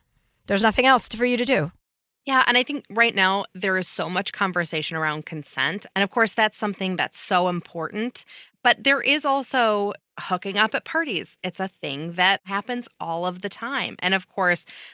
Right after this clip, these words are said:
Speaker 2: you have to take what he said, which is, "Hey, we're cool. It's fine. Don't worry about it." You have to take that at face value, you know, and I think there's some forgiveness of yourself that needs to happen.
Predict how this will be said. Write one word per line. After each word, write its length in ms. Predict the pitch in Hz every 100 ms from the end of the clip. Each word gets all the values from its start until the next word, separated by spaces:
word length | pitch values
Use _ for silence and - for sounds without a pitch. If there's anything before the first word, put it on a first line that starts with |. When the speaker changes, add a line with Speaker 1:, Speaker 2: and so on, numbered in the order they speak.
| -
Speaker 2:
you 180 | 202
have 400 | 214 - 220 - -
to 200 | 202 185
take 300 | - 202 190
what 240 | 185 185 -
he 280 | - 202
said, 400 | 226 170 151 190
which 200 | 226 175
is, 280 | 175 170 - - _ _
"Hey, 180 | - 214
we're 180 | 208 202
cool. 420 | - 190 185 190
It's 220 | - 175
fine. 280 | - 156 165
Don't 220 | 175 165
worry 200 | 143 160
about 220 | 185 214 226
it." 80 | 226
You 80 |
have 80 | 294
to 100 | 294
take 200 | - 208
that 180 | 175 151
at 140 | -
face 300 | - 160 160
value, 560 | - 143 226 196 - - _ _ _ _
you 80 | 190
know, 160 | 208 208
and 80 |
I 100 | 190
think 180 | 185 202
there's 160 | 196 190
some 100 | 190
forgiveness 500 | 170 175 165 165 165
of 120 | 151
yourself 580 | 147 147 - 160 180 175
that 140 | - -
needs 260 | 147 -
to 80 | -
happen. 460 | - - - 55